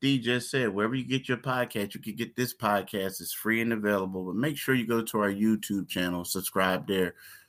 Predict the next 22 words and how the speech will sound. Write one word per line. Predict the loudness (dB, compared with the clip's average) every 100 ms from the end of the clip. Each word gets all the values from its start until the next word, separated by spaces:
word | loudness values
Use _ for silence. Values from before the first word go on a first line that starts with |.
| _
How | 6
you | 6
subscribe | 4 0 6 10 10 8
is | 2
by | 0
clicking | 0 0 0 2
on | 4 4
that | 4
Liberty | 4 4 2 0
Bell. | 0 -2 -2
Once | -4 -4
you | -8
click | -2 -2 2
on |
that | 2 4
Liberty | 2 4
Bell, | 4 4 2
you | 0 -4
become | -4 2 2
a |
subscriber, | 2 -2 2 2 2 -2
A, | 0 0 -2